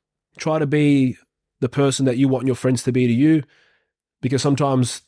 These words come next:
you don't know who's going through what. So just a nice little smile, nice little check-in, it'll suffice. It'll do. So that's my little wholesome thing for the day. Talk to people around you. If you see a stranger, have a nice little interaction. Unless it's how you get fucked, then you can just, yeah,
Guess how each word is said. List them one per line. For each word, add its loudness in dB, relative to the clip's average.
you -2
don't 2
know 2
who's 2
going 2
through 0
what. -2
So 0
just -4
a 0
nice 0
little 0
smile, 0
nice 0
little 0
check-in, 0
it'll 4
suffice. -4
It'll 2
do. -2
So -6
that's -2
my 2
little 2
wholesome -2
thing -2
for -6
the -2
day. -4
Talk -2
to 0
people 0
around 2
you. 0
If -20
you 2
see 0
a 2
stranger, 0
have 0
a 4
nice 2
little 2
interaction. 0
Unless 0
it's -4
how 2
you 2
get -2
fucked, -4
then -2
you -4
can -4
just, -8
yeah, -2